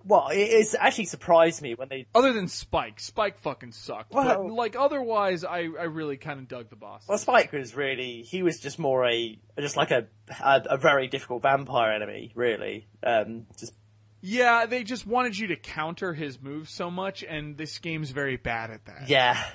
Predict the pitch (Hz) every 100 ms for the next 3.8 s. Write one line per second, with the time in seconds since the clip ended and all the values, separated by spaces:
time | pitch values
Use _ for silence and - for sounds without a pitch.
0 | - 139 131 110 - - 120 - _ 135
1 | 127 - 143 135 127 170 202 185 185 165
2 | 151 117 107 107 160 170 147 160 175 175
3 | 175 156 131 127 117 120 113 -